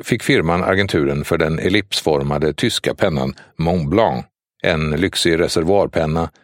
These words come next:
som användes av direktörer när de signerade sina sekreterares maskinskrivna brev.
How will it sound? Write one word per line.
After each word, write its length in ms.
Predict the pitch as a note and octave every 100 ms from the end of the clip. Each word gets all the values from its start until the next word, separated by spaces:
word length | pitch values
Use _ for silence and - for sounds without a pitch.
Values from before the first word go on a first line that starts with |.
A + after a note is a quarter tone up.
| _ _
som 180 | - F2
användes 500 | F#2 C#2 C#2 D2+ -
av 140 | D2+
direktörer 600 | D#2+ E2+ - F2+ D2+ -
när 160 | - F#2+
de 180 | F#2 E2+
signerade 560 | A2+ A2+ F2+ D2 E2
sina 300 | - E2+ E2
sekreterares 760 | E2 E2+ F2 G#2 F#2 C2+ D2 -
maskinskrivna 680 | D#2+ G2+ D2+ - D2 C#2+ D2+
brev. 320 | D2+ B1+